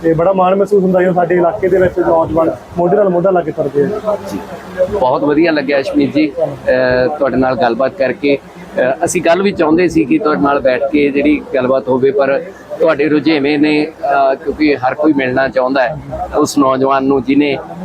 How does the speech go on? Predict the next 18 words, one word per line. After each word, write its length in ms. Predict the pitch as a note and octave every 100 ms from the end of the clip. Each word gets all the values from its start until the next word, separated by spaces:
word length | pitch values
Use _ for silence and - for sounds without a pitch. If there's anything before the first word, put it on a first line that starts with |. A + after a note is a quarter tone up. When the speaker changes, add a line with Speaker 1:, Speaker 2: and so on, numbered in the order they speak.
| F3+
Speaker 2:
ਇੱਕ 140 | - D#3
ਨਵੀਂ 300 | C3+ C3+ D#3
ਪਿਰਤ 300 | C#3+ C#3+ C#3+
ਪਾਈ 440 | E3 C#3 B2 B2+ C3+
ਹੈ। 180 | B2+ - - D3+ C#3 -
ਤੇ, 380 | D#3+ D#3 D3+ D3
ਅਹ, 640 | D#3+ C#3 C3+ C3+ D3+ F3 F3
ਅਸੀਂ 240 | - F#3
ਵੀ 140 | F3 F3
ਇਹ 140 | E3
ਕਾਮਨਾ 340 | - C3+ C#3+
ਕਰਦੇ 400 | C3+ C3+ A#2 C3+
ਹਾਂ, 80 | C3
ਅਰਦਾਸ 340 | A#2 A#2+ C#3 -
ਕਰਦੇ 340 | C#3+ A#2 B2+
ਹਾਂ 80 | C3
ਪ੍ਰਮਾਤਮਾ 520 | B2+ A#2+ A#2+ A#2 B2
ਅੱਗੇ 280 | A2 B2